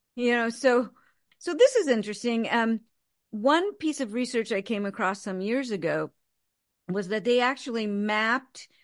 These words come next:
the brain waves of rappers creating a rap. Okay. And what they found, and it's the same thing as coaching,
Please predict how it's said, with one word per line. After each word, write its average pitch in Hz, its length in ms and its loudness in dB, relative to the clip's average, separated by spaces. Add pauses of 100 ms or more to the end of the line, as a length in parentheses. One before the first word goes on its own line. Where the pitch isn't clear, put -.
(120)
the 196 200 0
brain 214 720 -2
waves 190 500 0
of 175 320 -4
rappers 185 640 0
creating 185 600 -4
a 160 80 -2
rap. 170 420 0 (1000)
Okay. 196 500 -2 (260)
And 208 220 -2
what 226 180 0
they 220 120 2
found, 240 500 4
and 202 160 -2
it's 196 160 -4
the 214 80 -6
same 226 300 -2
thing 208 260 -4
as 185 120 -6
coaching, 196 800 -4